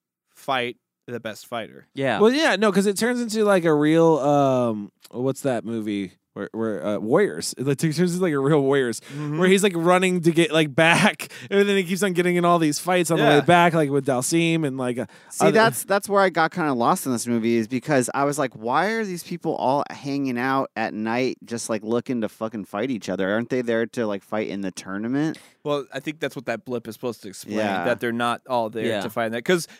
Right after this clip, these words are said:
Speaker 1: you gotta keep in mind, too, is that in addition to the one-armed boxer being a target of the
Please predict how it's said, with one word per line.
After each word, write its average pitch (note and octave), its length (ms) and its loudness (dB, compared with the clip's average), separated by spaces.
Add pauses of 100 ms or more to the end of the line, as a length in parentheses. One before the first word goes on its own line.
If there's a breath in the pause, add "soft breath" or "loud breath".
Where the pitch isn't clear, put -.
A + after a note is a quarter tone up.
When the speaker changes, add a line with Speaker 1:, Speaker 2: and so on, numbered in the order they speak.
Speaker 1:
you F3+ 100 -4
gotta A3 240 4
keep F3 280 -4
in D#3 40 -2
mind, F3 240 2
too, G#3 340 2
is C3+ 140 -2
that C3+ 460 2 (420)
in F3+ 140 0
addition G3 460 -2
to F#3 120 -2
the F3 100 2
one-armed D#3 300 2
boxer C#3 320 0
being C3+ 260 -4
a A#2+ 40 -2
target B2+ 440 -2
of A2 180 -6
the A2 240 -6